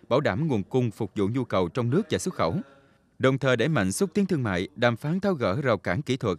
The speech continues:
rào cản thương mại và mở cửa thị trường xuất khẩu. Thủ tướng Phạm Minh Chính cũng đề nghị các địa phương quan tâm vấn đề chuyển đổi số trong nông nghiệp và nâng cao hiệu quả công tác truyền thông, nhất là truyền thông chính sách phát triển nông nghiệp nông thôn.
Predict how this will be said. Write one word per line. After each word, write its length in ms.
rào 160
cản 180
thương 160
mại 260
và 280
mở 160
cửa 200
thị 140
trường 160
xuất 160
khẩu. 220
Thủ 140
tướng 260
Phạm 180
Minh 140
Chính 220
cũng 220
đề 100
nghị 220
các 180
địa 120
phương 260
quan 140
tâm 180
vấn 180
đề 180
chuyển 200
đổi 120
số 340
trong 140
nông 160
nghiệp 180
và 220
nâng 140
cao 180
hiệu 140
quả 220
công 200
tác 300
truyền 160
thông, 220
nhất 220
là 160
truyền 220
thông 200
chính 160
sách 240
phát 180
triển 140
nông 160
nghiệp 180
nông 140
thôn. 220